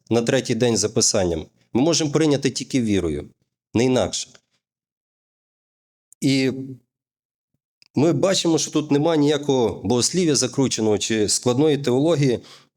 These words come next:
І в духовному житті ми не можемо робити нічого без віри. У нас має бути той зародок, то ядро віри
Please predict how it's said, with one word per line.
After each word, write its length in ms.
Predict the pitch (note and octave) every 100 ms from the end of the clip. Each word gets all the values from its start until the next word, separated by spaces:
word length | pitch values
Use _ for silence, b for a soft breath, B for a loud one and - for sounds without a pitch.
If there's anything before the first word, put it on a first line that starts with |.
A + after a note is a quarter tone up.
| _ _ _ _ _ - -
І 100 | B2+
в 60 | A#2+
духовному 460 | C#3+ G#3+ G#3+ F#3+
житті 440 | C#3+ D3 C#3 G3 F3
ми 220 | A#2+ C#3+
не 100 | F3
можемо 440 | G3 C#3+ C#3+ B2 B2
робити 400 | A#2+ C#3 C#3+ B2
нічого 380 | B2 - F#2 F2+
без 220 | F2+ E2
віри. 260 | D#2+ D#2 - _ _ _ _ _ -
У 40 |
нас 180 | C3+ C#3
має 200 | G#3 F#3+
бути 260 | E3+ E3+ C#3+
той 200 | D3 B2+
зародок, 560 | D3 D3 A2 G#2+ A2+
то 260 | - B2 - B -
ядро 540 | G2+ C#3+ C#3+ E3+ D3+
віри 420 | G#2+ C#3 G#2 E2